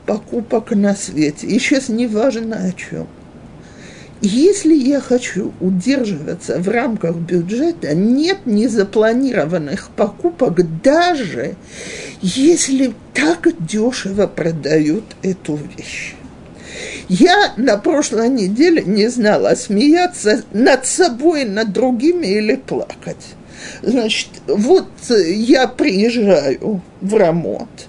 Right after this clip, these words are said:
даю урок. С-, ровно неделю назад спускаюсь и вижу:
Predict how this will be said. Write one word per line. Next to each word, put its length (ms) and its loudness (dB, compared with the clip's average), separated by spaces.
даю 640 4
урок. 460 -2
С-, 260 -2
ровно 640 6
неделю 640 0
назад 640 0
спускаюсь 1000 2
и 100 2
вижу: 640 -2